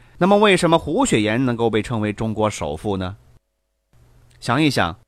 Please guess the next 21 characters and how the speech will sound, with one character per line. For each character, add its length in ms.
也 120
容 180
易 100
理 260
解。 240
人 100
家 120
胡 200
雪 160
岩 300
是 100
在 160
上 380
海、 220
江 360
浙 220
这 100
些 160
大 320
地 240
方， 220